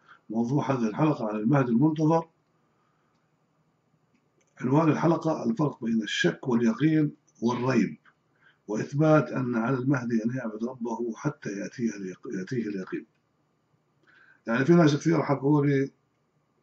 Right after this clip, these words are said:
لما أقسمت إنه هاي الآية للمهدي، "واعبد ربك حتى يأتيك اليقين"، حكوا: "لا، هاي اليقين هو الموت". بدي أثبت لهم إنه كلامهم خطأ، وإنه اليقين هو للمهدي،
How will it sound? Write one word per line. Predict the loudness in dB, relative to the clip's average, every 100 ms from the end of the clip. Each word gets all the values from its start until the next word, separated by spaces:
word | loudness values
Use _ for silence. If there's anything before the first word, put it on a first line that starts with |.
| _ -2
لما | 2 2 2 -4 -10 -16 _ _
أقسمت | -8 -4 2 2 2
إنه | -2 0 0
هاي | 2
الآية | 0 0 -2
للمهدي، | -2 0 -2 -4 -14 -20 _ _ _ _ _ _ _ _ _ _ _
"واعبد | -4 -2 0
ربك | -2 -2 -6
حتى | -8 -6
يأتيك | -6 -6
اليقين"، | -6 -6 -4 -4 -4 -8 _ -20 _
حكوا: | -2 0 4 6
"لا، | 6 8
هاي | 10 10 10
اليقين | 6 2 2 6 8
هو | 8 6
الموت". | 4 0 -6 -18 -20 _ _ _ _ _ _ 0
بدي | 4 8
أثبت | 8 8 6
لهم | 6 4 0
إنه | -2 0
كلامهم | 0 2 0 -2 -8
خطأ، | -6 0 0 -2 _ _ _ _ _ _ _
وإنه | -2 2 2 0 -6 _ _ _ _ _ _ _ _ _ _ _ _ _ _ _ -2
اليقين | 4 4 8 8 8
هو | 6 4
للمهدي، | 2 0 0 -2 -10